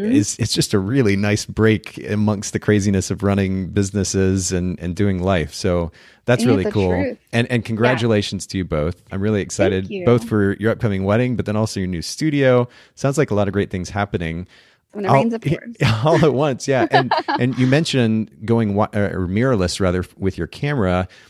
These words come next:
Speaker 1: We'll link to that episode, episode one eighteen, in the show notes for everybody who's curious, wants to get Ash-, get to know Ashley a little bit better too. You can do that in episode one eighteen. But, um, let's, let's go ahead and jump into this 'cause it's such a loaded topic and so many different
Speaker 2: Mm-hmm.
Speaker 1: directions that we're gonna go.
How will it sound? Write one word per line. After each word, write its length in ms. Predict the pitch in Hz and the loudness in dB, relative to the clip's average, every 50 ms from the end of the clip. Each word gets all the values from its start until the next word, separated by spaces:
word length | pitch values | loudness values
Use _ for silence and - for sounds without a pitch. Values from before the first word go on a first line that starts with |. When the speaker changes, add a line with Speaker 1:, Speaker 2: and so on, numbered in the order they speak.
| _ - | _ -4
Speaker 1:
We'll 220 | 95 110 131 131 | 0 2 2 4
link 240 | 110 120 127 120 - | 4 2 0 0 -4
to 140 | - - 101 | -6 -2 0
that 200 | 101 113 117 - 101 | 2 2 2 2 -2
episode, 440 | 98 - 101 - - 95 92 90 | -4 -2 -4 -2 0 2 2 2
episode 360 | 92 92 90 - - 98 95 95 | 2 0 -2 -4 -4 -2 -2 0
one 120 | 95 92 | 0 0
eighteen, 480 | 92 90 85 - - - 95 92 90 87 | -2 -2 -4 -6 -6 -4 -2 -2 -2 -2
in 100 | 92 95 | -4 -4
the 60 | 90 | -4
show 200 | - - 98 92 | -2 -2 -2 -2
notes 160 | 92 87 - | -2 -4 0
for 80 | - 101 | 0 0
everybody 340 | 95 95 90 92 92 92 90 | 0 2 0 0 2 2 2
who's 140 | 90 82 - | 2 -2 -4
curious, 460 | - - - 101 101 98 98 - - | -10 -4 0 2 4 4 4 2 0
wants 180 | 104 98 95 - | -2 -4 -4 -2
to 60 | 92 | -2
get 120 | 92 90 | -2 0
Ash-, 260 | - 92 92 - - - | 2 0 0 -2 -2 -6
get 280 | - 104 98 98 101 - | -6 -4 -2 -2 -2 0
to 100 | - 101 | 2 2
know 120 | 98 92 | 2 4
Ashley 300 | 87 92 92 - 107 101 | 2 0 0 0 -2 0
a 40 | 90 | 0
little 180 | 95 95 98 | 0 0 0
bit 120 | 98 90 87 | 0 0 0
better 200 | 92 92 95 90 | 0 0 0 0
too. 360 | - - - 101 98 92 87 - - - - _ _ | -2 -2 0 2 2 2 0 -2 -10 -20 -20 _ _
You 120 | - 101 - | -8 -6 -4
can 100 | 107 98 | -2 -2
do 160 | 87 95 92 | -2 -2 0
that 220 | 92 95 90 87 | 0 0 0 0
in 80 | 87 87 | 0 -2
episode 340 | 87 - - - - 90 87 | -4 -4 -4 -4 -4 -2 -2
one 160 | 82 90 85 | -2 -2 -2
eighteen. 540 | 85 85 - - - - 107 92 85 85 82 | -2 -4 -4 -8 -4 -2 -2 0 0 0 2
But, 200 | 78 104 95 - - - - - - _ _ _ - | 0 0 0 0 -10 -20 -20 -20 -20 _ _ _ 0
um, 240 | 113 120 117 110 - | 0 0 0 0 -4
let's, 480 | 64 80 110 147 170 - - - - | -4 0 0 0 0 0 -4 -6 -4
let's 160 | - - - - | -4 -6 -6 -2
go 140 | - 175 | -2 0
ahead 100 | 175 160 | 2 2
and 160 | 120 101 92 - - 95 | 0 -2 -4 -12 -16 -6
jump 280 | 95 123 123 113 - | -2 -2 -2 -2 -4
into 220 | - 104 117 120 117 | -4 -2 0 0 0
this 180 | 92 85 - - | 0 0 -4 -4
'cause 160 | 113 104 - | -6 -4 -4
it's 100 | 107 98 | -6 -4
such 220 | - - 131 131 - | -2 -2 -2 2 2
a 60 | 120 | 2
loaded 260 | 110 110 107 107 95 | 4 4 2 2 0
topic 460 | - 113 110 110 - - 107 - - | 2 2 2 2 2 2 -2 0 0
and 100 | 101 95 | -6 -6
so 140 | - - 120 | -2 -2 -2
many 140 | 113 110 104 | 0 0 0
different 260 | 110 170 233 101 87 | 0 0 -2 -4 -6
Speaker 2:
Mm-hmm. 100 | 85 - | -4 -2
Speaker 1:
directions 440 | 98 95 101 - - - 110 98 87 | 0 0 0 -2 -2 -2 -2 -2 0
that 120 | 90 101 92 | -2 -4 -4
we're 80 | 92 90 | -2 -4
gonna 160 | 92 90 87 | -4 -4 -2
go. 420 | 78 107 107 104 95 90 90 87 | 0 0 2 4 4 2 0 0